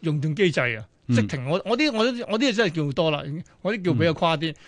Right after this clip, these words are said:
Speaker 2: 嗯。係。
Speaker 1: 而家其實都係大上落啫。咁其實港股都開始變成行，都行緊呢，呢招㗎啦。但，但係我要關鍵咁睇下，誒，道指為例，而家都係兩萬五啫，跟住標普五百三千，納指一萬六方嚟少少啦，九千七，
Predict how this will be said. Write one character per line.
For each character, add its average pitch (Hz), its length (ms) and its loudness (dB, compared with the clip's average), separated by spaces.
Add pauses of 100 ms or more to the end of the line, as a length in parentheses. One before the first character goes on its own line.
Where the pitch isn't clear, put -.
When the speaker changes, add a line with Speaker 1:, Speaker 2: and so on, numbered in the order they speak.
Speaker 2:
嗯。 110 120 0
係。 160 40 2
Speaker 1:
而 165 40 -2
家 254 140 4
其 165 120 0
實 135 80 0
都 214 120 -2
係 180 100 2
大 139 180 -4
上 139 200 -4
落 131 120 -4
啫。 160 140 -6
咁 - 520 -16
其 165 80 -2
實 143 80 -2
港 143 260 -10
股 151 160 -4
都 160 100 0
開 156 180 2
始 143 100 0
變 135 160 -8
成 131 120 -14
行， 117 300 -10
都 156 120 -2
行 127 160 0
緊 131 60 -6
呢， 170 260 -2
呢 165 240 2
招 160 180 -2
㗎 139 160 0
啦。 156 220 0
但， 170 140 0
但 180 160 4
係 175 80 -2
我 185 120 2
要 208 100 4
關 233 220 0
鍵 160 140 2
咁 170 60 0
睇 131 60 0
下， 156 200 0 (360)
誒， 147 360 2
道 165 180 2
指 151 120 0
為 180 140 4
例， 135 80 0
而 123 80 -2
家 156 120 -2
都 190 80 4
係 - 40 4
兩 147 120 2
萬 139 160 0
五 131 40 -2 (120)
啫， 156 540 0
跟 208 180 2
住 160 80 0
標 147 460 0
普 190 120 4
五 156 200 2
百 156 260 2 (540)
三 202 280 -2
千， 196 280 2 (540)
納 165 260 2
指 175 300 -2 (260)
一 196 80 -6
萬 185 180 0
六 147 80 -2
方 196 180 -2
嚟 139 100 -4
少 143 140 -6
少 147 200 -4
啦， 160 160 -2
九 135 140 -8
千 151 180 -6
七， 175 120 -2